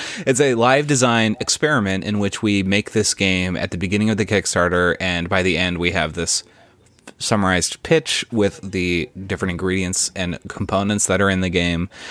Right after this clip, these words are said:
and then we del-, make it and deliver it. Uh, and we did that. It was hard. It was cool. We got to interview tons of cool designers. Once we, when we had money, and when we stopped having money, we just talked to ourselves. And it's a great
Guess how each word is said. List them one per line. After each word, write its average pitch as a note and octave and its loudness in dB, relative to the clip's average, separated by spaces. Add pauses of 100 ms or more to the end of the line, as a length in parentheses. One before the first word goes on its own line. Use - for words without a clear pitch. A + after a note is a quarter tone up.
(200)
and G2+ 4
then F#2+ 2
we F#2 4
del-, F2+ -2
make F#2+ 0
it F#2+ 0
and D#2 -4
deliver B1+ -6
it. - -10 (140)
Uh, A2 -2
and F#2+ 0
we D#3 4
did D#3+ 2
that. D2 0
It A#2 2
was G#2 4
hard. A2 4
It D#2+ -2
was F2 0
cool. F#2 2
We G#2 -2
got F#2 0
to F2+ 2
interview F#2 2
tons F#2+ -2
of E2 -4
cool F2+ 0
designers. D#2+ 0 (480)
Once G2+ 0
we, E2+ 2
when A2 2
we F#2+ 2
had F2+ 0
money, G2+ 2
and F2+ -4
when F2+ -2
we F2+ -2
stopped - 0
having G#2 4
money, G2 2
we B2 2
just A2+ 0 (160)
talked - 0
to - -4
ourselves. E2 -2
And A#2 4
it's - -2
a A#2+ 0
great A#2+ 2